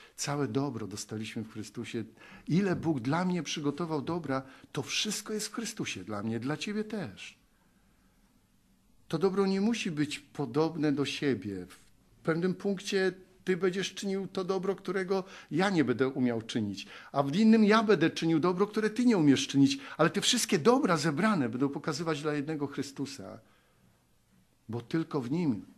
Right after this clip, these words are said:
jest dobro dane tobie i mi. Jeżeli wierzymy w to, jesteśmy spokojni. Nie musimy rywalizować, nie musimy walczyć z nikim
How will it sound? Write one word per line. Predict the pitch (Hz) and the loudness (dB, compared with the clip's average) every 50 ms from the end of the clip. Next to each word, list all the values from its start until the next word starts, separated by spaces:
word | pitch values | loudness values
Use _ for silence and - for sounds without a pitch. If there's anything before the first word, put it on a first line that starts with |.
| _ - | _ -8
jest | 117 110 107 | -8 -8 -6
dobro | 113 123 117 101 101 95 95 | -4 -6 -6 -6 -6 -10 -10
dane | 92 110 104 101 104 101 | -10 -10 -10 -10 -10 -10
tobie | - 127 117 110 113 | -8 -8 -8 -8 -6
i | 110 107 | -6 -6
mi. | 107 107 104 95 90 90 98 _ _ _ _ _ _ _ - | -4 -6 -6 -6 -8 -12 -16 _ _ _ _ _ _ _ -8
Jeżeli | 123 123 135 151 165 | -6 -4 -2 -2 -2
wierzymy | 139 156 160 151 175 202 185 170 | 0 -2 -2 -2 -4 -4 -4 -4
w | - - | -6 -8
to, | - - 175 156 143 135 - - - - | -8 -8 -6 -4 -6 -6 -8 -8 -6 -4
jesteśmy | 180 - - 190 - - 180 | -4 -4 -4 -6 -6 -6 -6
spokojni. | - - - - 170 - - 180 160 147 123 110 113 110 110 - - - - - | -6 -8 -8 -10 -10 -8 -6 -4 -2 -2 -2 0 -2 -2 -2 -4 -8 -14 -6 -2
Nie | 208 208 220 | 2 4 4
musimy | 214 214 - - - 220 214 208 | 4 4 2 2 2 4 4 4
rywalizować, | 190 190 170 180 175 165 156 139 180 214 208 208 190 190 - | 2 2 2 2 0 0 2 2 2 2 2 2 0 0 0
nie | 185 | 0
musimy | 180 170 - - 180 170 | 2 2 2 2 2 2
walczyć | 143 123 117 175 185 196 196 196 - 196 151 | 2 4 4 4 6 4 4 2 0 -4 -2
z | - 156 | -2 0
nikim | 170 190 185 185 202 185 175 | 0 0 2 2 2 2 2